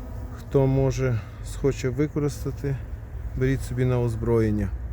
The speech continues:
Ось така ситуація. Ось бачимо, трошки не видно нападу, але така ситуація.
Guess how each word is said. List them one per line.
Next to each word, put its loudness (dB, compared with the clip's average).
Ось 0
така 4
ситуація. 2
Ось 0
бачимо, 0
трошки -4
не 0
видно 2
нападу, 2
але 0
така -4
ситуація. -4